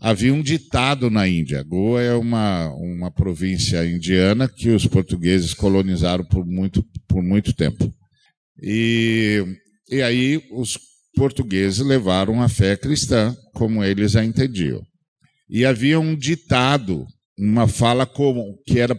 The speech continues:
proverbial na Índia, quando alguém reclamava de uma situação de injustiça.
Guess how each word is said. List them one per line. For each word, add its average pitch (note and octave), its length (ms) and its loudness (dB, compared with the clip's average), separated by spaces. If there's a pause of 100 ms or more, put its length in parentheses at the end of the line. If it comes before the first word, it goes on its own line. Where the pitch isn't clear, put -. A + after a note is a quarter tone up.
(300)
proverbial C3 720 2
na A#2+ 160 2
Índia, A#2 440 2 (520)
quando B2+ 240 -2
alguém A2+ 260 0
reclamava A#2 1120 0 (480)
de G2 180 -6
uma A#2+ 200 -2
situação A2+ 800 0
de A2+ 160 -6
injustiça. A2 840 0